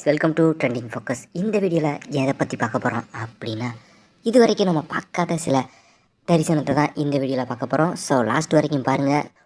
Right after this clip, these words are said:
புது புது ஹீரோயின்ஸு, புது புது தரிசனம் உங்களுக்காக காத்துக்கிட்டு இருக்கு. அதுக்கு முன்னாடி மாமி சேலைக்குள்ள எட்டி பார்க்குற அந்த உளுந்த வடை தெரிஞ்சா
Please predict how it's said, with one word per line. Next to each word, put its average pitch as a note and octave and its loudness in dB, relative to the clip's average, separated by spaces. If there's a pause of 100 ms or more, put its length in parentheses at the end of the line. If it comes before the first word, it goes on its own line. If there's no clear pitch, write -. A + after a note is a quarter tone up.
(140)
புது F#3+ -2
புது D#3 2
ஹீரோயின்ஸு, D#3 4
புது C#3+ -4
புது C3+ -4
தரிசனம் C3+ 0
உங்களுக்காக B2 -2
காத்துக்கிட்டு A#2 -6
இருக்கு. F3 0 (260)
அதுக்கு F#3+ -2
முன்னாடி D3+ 4
மாமி D#3 2
சேலைக்குள்ள C#3+ 0
எட்டி - -8
பார்க்குற C3+ -2
அந்த B2 -2
உளுந்த C#3 -2
வடை B2 0
தெரிஞ்சா C3 -4